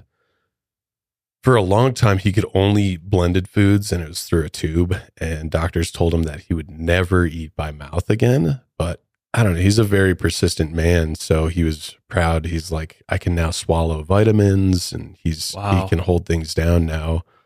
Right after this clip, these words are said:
Speaker 1: Um, and so he's, he's slowly recovered his abilities since the attack, and it's actually incredible just how much
Speaker 2: Yeah.
Speaker 1: he's recovered.
Speaker 2: I mean, based, based on looking at the,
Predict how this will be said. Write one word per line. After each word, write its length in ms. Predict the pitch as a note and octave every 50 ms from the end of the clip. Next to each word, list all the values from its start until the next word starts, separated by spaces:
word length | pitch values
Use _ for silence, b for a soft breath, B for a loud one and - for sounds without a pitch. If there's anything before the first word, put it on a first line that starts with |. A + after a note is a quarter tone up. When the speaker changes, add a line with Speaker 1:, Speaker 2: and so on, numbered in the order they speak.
| _ _ _ _ - -
Speaker 1:
Um, 400 | - D#2 D#2+ D2+ D2+ D2+ D2+ D#2 _ _ _ -
and 140 | F2+ F2+ -
so 140 | - A#2 A#2+
he's, 260 | C3 E3 D#3 - - -
he's 240 | - C#3+ C#3 C3+ -
slowly 400 | - - A2+ G#2 G#2 G2+ F#2+ F2+
recovered 500 | E2+ E2 - - F2 D#2+ D#2+ D#2+ D2+ -
his 460 | - D#2+ D#2 D2+ D2 - - - - -
abilities 760 | F#2+ D#2+ E2 D#2+ D2+ D#2 D#2 D#2 D2+ D2+ - - - - _ _
since 320 | - - - D#2+ D#2 -
the 140 | - D2+ D2
attack, 380 | D#2 - - D#2+ D#2 D#2 -
and 80 | D#2 D2+
it's 160 | D2+ - -
actually 260 | D#2+ D#2+ - - -
incredible 400 | D2 C#2+ _ - D2+ D#2+ D2+ D2+
just 220 | C#2 - - - _ _ _ _
how 200 | _ - D#2 D#2+
much 520 | D#2 D2 - D#2+ D#2 - - - - - - -
Speaker 2:
Yeah. 160 | G2 F#2 E2
Speaker 1:
he's 160 | E2 D#2 -
recovered. 580 | D#2 D2 - - E2+ D#2+ D2+ C#2+ D2 D2+ D#2 E2+ _ _ _ _ _ _ _ _ _ _ _ _
Speaker 2:
I 120 | - G#2+ G2+
mean, 220 | G2 F#2 F2+ F2+
based, 420 | F2 G2+ G2 G2+ G#2 - - - - _ _
based 220 | - G#2 G#2 G#2 -
on 100 | G#2 F#2+
looking 280 | F#2 F#2+ - - F2+ F2
at 220 | D#2+ D#2+ - _
the, 300 | - E2 D#2 D#2 D#2 -